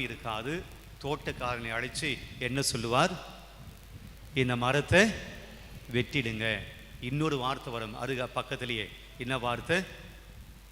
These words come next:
"இந்த மரத்தை வெட்டிடுங்க" அப்படின்னு சொல்லுவாரு.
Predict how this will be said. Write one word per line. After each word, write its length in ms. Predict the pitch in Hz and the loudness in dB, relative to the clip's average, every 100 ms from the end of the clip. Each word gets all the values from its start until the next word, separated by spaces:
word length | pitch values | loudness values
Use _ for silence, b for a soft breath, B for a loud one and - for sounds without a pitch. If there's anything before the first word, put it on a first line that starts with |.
| - - - - - - - - - - - 123 | -18 -18 -18 -16 -16 -16 -16 -18 -20 -18 -8 -2
"இந்த 100 | 120 | 2
மரத்தை 280 | 123 143 160 127 | 4 4 2 0
வெட்டிடுங்க" 400 | 120 147 143 127 | 0 -2 0 0
அப்படின்னு 260 | 117 104 | -2 -4
சொல்லுவாரு. 480 | 123 131 123 110 135 | -4 -2 0 0 2